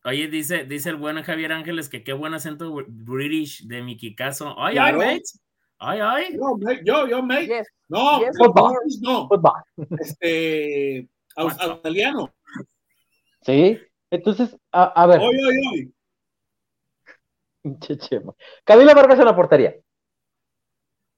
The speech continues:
Speaker 3: Ujú.
Speaker 4: ¿Línea de cuatro o línea de cinco? ¿Cómo le hacemos?
Speaker 3: Cuatro.
Speaker 2: Yo,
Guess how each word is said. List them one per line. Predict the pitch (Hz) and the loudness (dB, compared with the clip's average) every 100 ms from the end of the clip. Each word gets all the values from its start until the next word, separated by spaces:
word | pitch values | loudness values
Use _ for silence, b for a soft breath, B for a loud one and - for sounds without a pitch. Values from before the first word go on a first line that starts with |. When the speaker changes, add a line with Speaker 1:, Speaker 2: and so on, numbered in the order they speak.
| _ _ | _ _
Speaker 3:
Ujú. | 180 220 156 | -20 -8 0
Speaker 4:
¿Línea | 202 269 | 4 8
de | 262 - | 8 8
cuatro | 233 269 302 277 | 6 6 6 6
o | |
línea | 214 214 226 | 6 6 6
de | 214 | 6
cinco? | 240 247 202 139 - | 4 2 2 -4 -2
¿Cómo | 208 247 | 2 6
le | 254 | 6
hacemos? | 254 196 104 - _ _ _ _ _ _ | 6 2 0 -10 _ _ _ _ _ _
Speaker 3:
Cuatro. | - 160 156 165 165 _ | -16 -16 -14 -14 -16 _
Speaker 2:
Yo, | 151 226 | -4 -2